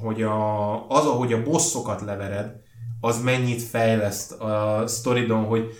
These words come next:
hogy állsz hozzá egy-egy dologhoz. Tehát én rohadtul utáltam, ö, Améliát első körben.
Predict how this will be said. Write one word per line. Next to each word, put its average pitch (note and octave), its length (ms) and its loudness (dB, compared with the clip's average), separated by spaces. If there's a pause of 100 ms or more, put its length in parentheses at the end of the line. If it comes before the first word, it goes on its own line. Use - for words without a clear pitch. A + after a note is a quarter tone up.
(160)
hogy D3+ 220 6
állsz A2+ 260 2
hozzá A#2+ 280 0
egy-egy A2+ 380 2
dologhoz. G#2+ 480 -2
Tehát A2 200 -8
én C3+ 260 2
rohadtul C3+ 540 2
utáltam, G#2+ 800 -2
ö, G#2+ 280 -2 (1400)
Améliát A#2 840 2 (320)
első A2 460 2
körben. G2+ 540 -2